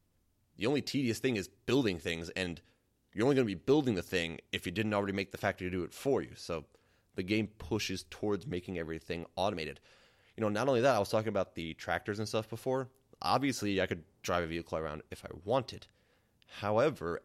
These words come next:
every vehicle comes with an autopilot feature with recordings. So all you have to do is you make a new vehicle that you want to, you know, go out and fetch this oil for you. You have to drive it once.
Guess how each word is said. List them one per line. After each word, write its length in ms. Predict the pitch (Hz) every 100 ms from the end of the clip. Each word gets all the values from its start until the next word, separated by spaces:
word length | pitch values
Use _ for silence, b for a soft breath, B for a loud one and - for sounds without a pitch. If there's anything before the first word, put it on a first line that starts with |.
| -
every 280 | 117 135 117
vehicle 320 | 107 113 101
comes 420 | - - 127 104
with 120 | 101
an 80 | 104
autopilot 600 | 87 90 - 78 90 -
feature 600 | - 135 - - 82 82 b b -
with 260 | 87 87
recordings. 600 | 90 - 151 95 - - - B B B B B B
So 160 | - 95
all 140 | 151
you 40 |
have 80 | 165
to 80 | -
do 140 | 180
is 120 | 147 -
you 80 |
make 200 | 107 127
a 40 | 117
new 240 | 113 127
vehicle 600 | 92 117 139 - 78 80 - -
that 160 | 95
you 100 | 98
want 320 | 90 107 117 -
to, 280 | 101 90 - _ _ _
you 120 | -
know, 60 | 82 -
go 220 | - 110 101
out 180 | 101
and 100 | 90
fetch 200 | 90 98
this 140 | - - 98
oil 180 | 123
for 200 | 135 -
you. 200 | 78 95 123 b b b b b b
You 220 | - 113
have 160 | 143 131
to 80 | 120
drive 240 | 107 98
it 140 | 92 87
once. 500 | 82 73 - -